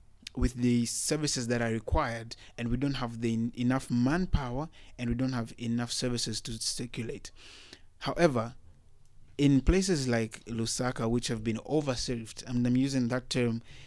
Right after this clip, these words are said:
because we have not only government, but we also have civil society implementing projects within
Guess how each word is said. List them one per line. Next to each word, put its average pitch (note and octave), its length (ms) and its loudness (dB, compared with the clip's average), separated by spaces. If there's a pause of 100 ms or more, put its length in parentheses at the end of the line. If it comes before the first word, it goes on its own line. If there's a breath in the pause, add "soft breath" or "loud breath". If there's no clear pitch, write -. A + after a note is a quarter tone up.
(180 loud breath)
because A#2+ 320 2
we A#2+ 100 2
have A#2 260 -2
not C3+ 240 -2
only C3+ 380 4
government, B2 420 0
but A#2 80 -2
we A2+ 100 -4
also B2+ 340 -2
have A2+ 160 -6
civil B2+ 300 -4
society A#2 460 -8 (240 soft breath)
implementing C3 500 0
projects A#2+ 400 0
within A#2+ 460 4